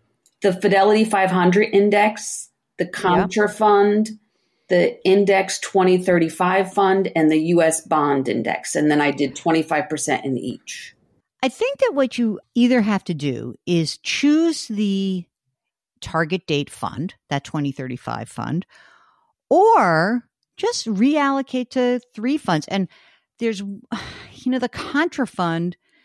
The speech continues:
Speaker 2: it is a good fund, but it's like, if you're gonna use a stock index fund, I think I would use, I think Mark and I come to this, like, place of maybe there's, like, four funds you use.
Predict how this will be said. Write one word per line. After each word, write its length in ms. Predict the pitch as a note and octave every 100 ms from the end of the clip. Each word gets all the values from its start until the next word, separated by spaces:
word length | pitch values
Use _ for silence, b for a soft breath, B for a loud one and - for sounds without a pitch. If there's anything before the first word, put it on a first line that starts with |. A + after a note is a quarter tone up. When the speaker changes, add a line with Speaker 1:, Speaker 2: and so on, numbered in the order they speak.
| _ _ _ _ _ _ -
Speaker 2:
it 180 | -
is 140 | B4 C5+
a 100 | F#4
good 240 | F#3 G#3
fund, 460 | D#3+ D#3 B2 - - _ _ _ _
but 140 | - C4
it's 140 | -
like, 180 | C#4 C4
if 120 | C4
you're 80 | C#4
gonna 240 | A#3+ G4 C5+ G4+
use 680 | A#3 A#3 A3 A3 G3+ - -
a 40 | D3
stock 400 | - F#3 E3+ -
index 400 | B2+ B2 - -
fund, 320 | - E2 C3 _ _ _ _
I 180 | - A4+
think 240 | - G#4
I 100 | C#4+
would 200 | A#3+ A3+
use, 360 | F3+ D#3+ D#3 D3+
I 80 | F#3
think 220 | C4 B3
Mark 260 | G3+ F#3+ G3
and 100 | F3
I 100 | D#3+
come 360 | - E3+ E3
to 140 | - D3
this, 260 | C#3 -
like, 240 | C3 B2+ _
place 460 | D3+ C#3+ C3+ - b b b b b
of 300 | C#3+ C#3 B2+ _
maybe 360 | B3 F3 G#3+ A3
there's, 200 | F#3+ D#3
like, 180 | D3+ -
four 300 | - D3+ C#3+
funds 400 | - C3 B2 A#2
you 80 | F#2+ E2+
use. 260 | - -